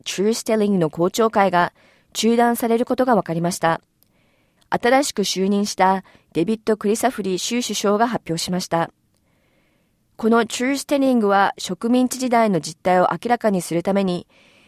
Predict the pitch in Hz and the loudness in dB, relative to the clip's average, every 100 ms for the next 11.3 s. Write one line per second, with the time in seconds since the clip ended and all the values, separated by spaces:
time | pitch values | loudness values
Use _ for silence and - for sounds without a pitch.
0 | _ - 214 226 226 240 220 202 180 170 | _ 0 4 4 4 2 4 2 2 0
1 | 190 233 - 233 180 170 - 233 226 202 | 0 2 2 2 0 -2 -2 -2 0 0
2 | 160 175 170 190 196 190 196 202 180 170 | -2 -2 -2 -2 -4 -2 0 0 0 -4
3 | - _ _ _ _ _ 175 170 220 220 | -8 _ _ _ _ _ -4 2 4 4
4 | 226 208 196 175 165 196 196 196 196 190 | 2 2 0 0 0 2 2 0 0 -2
5 | 190 _ _ - 233 226 - 226 247 220 | -4 _ _ -4 2 2 4 2 4 2
6 | 214 247 226 208 190 - 208 - 202 170 | 0 -2 -2 0 0 -2 -8 0 2 2
7 | 156 170 170 180 - 175 175 180 _ _ | 0 -6 -4 -6 -2 2 2 -2 _ _
8 | _ - 196 214 233 233 226 226 220 220 | _ -2 4 6 4 2 2 2 0 0
9 | 202 196 214 220 220 233 185 208 220 240 | 0 2 0 0 -2 0 0 -2 -4 -6
10 | 226 220 151 160 - - 160 156 160 165 | -4 -6 -6 -10 -8 -6 -6 -6 -6 -6
11 | 165 - | -8 -12